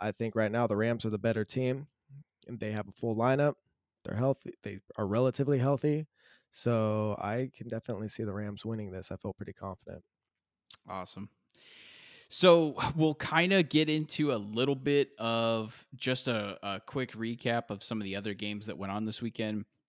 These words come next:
Speaker 2: Just so everyone knows, I'm not talking about Steelers and Chiefs because the Steelers shouldn't have even been there in the first place, and that game was a joke, so I'm not even talking about it. Um, first game, Patriots-Bills. The Bills won forty-seven to seventeen,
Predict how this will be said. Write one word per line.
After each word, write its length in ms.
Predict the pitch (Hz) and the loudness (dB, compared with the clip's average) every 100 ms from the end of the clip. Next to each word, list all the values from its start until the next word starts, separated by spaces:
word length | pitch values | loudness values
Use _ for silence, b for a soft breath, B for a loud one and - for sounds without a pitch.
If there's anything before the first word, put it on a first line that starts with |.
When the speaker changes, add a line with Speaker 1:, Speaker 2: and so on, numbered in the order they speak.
| - | -12
Speaker 2:
Just 260 | 104 120 - | 0 2 4
so 140 | 123 | 4
everyone 480 | 117 110 107 98 101 | 4 4 2 0 2
knows, 340 | 123 151 156 - | 2 2 0 -6
I'm 300 | 90 104 104 | -4 0 2
not 300 | 104 120 - | 4 2 2
talking 360 | 123 110 123 120 | -2 0 2 2
about 220 | 110 104 | 2 0
Steelers 480 | - 110 110 107 98 | -2 -2 0 0 -2
and 80 | 98 | -2
Chiefs 340 | 151 196 - | 0 0 -4
because 300 | 107 - 95 | -8 -8 -10
the 80 | - | -6
Steelers 380 | - 127 139 131 | -4 0 2 2
shouldn't 180 | 143 | 0
have 100 | 135 | 0
even 260 | 135 127 110 | 0 0 2
been 180 | 123 160 | 2 4
there 120 | 151 | 4
in 60 | 143 | 2
the 80 | |
first 300 | 110 170 180 | 0 0 0
place, 240 | 185 175 - | 0 0 2
and 100 | 107 | 0
that 160 | 101 | 0
game 240 | 101 120 120 | 0 2 4
was 160 | 113 | 2
a 60 | 101 | -2
joke, 380 | - 143 202 - - | 4 4 4 -2 -6
so 120 | 104 | -2
I'm 100 | 107 | 4
not 180 | 120 175 | 6 6
even 160 | 170 | 6
talking 260 | 156 123 113 | 4 4 4
about 240 | 98 90 | -2 -4
it. 100 | 73 - B B B B B 135 | -6 -12 B B B B B 8
Um, 680 | 131 131 127 123 117 113 - _ - | 10 10 10 8 4 0 -6 _ -2
first 240 | 175 175 | 0 2
game, 480 | 180 165 165 156 151 _ - | 4 6 4 2 -2 _ -4
Patriots-Bills. 920 | 143 139 160 131 - 113 120 98 - | -2 0 0 0 0 2 4 2 -4
The 80 | 104 | 2
Bills 320 | 139 147 131 | 4 4 4
won 320 | 127 123 113 | 2 4 2
forty-seven 840 | - 143 175 185 160 151 139 143 139 | 2 4 6 4 2 4 4 2 0
to 140 | 113 | -2
seventeen, 680 | - 123 123 - 110 87 | 2 2 2 0 0 0